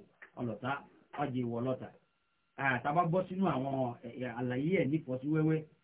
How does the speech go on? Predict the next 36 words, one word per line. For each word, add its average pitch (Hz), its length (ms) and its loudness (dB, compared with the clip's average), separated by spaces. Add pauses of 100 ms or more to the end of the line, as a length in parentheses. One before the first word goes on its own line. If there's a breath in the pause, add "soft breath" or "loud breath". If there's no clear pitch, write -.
(160)
a, 131 80 -2 (100)
a, 120 180 -4
a, 139 160 -2 (100)
a 147 140 -2
tún 120 160 -6
gbọ́ 117 260 -2
iye 123 140 0
jù 113 220 -8
báyìí 127 240 0
lọ. 92 80 -10 (380)
Bákan 160 300 -2
náà 135 120 -2
ni 120 140 0 (140)
bay'ul 131 420 0
muharram, 113 540 -6
àwọn 117 240 -4
kan 131 120 -10
tọ́lọ̀ 160 220 0
ń 117 60 -4
ṣe 127 100 -4
léèwọ̀ 151 420 0
kí 160 180 -4
ọmọ 120 220 -4
ta 113 380 -8 (380)
ọjà 123 280 -4
ìwọ̀. 107 340 -2 (460)
Haramun 160 420 2
li 127 160 2
dhatihi, 135 600 0 (800)
ọjà 131 220 -2
sọ 165 100 0
pé 190 100 -2
eléyìí 180 400 4
gan 151 160 2
fún 160 180 0
rẹ̀, 131 160 0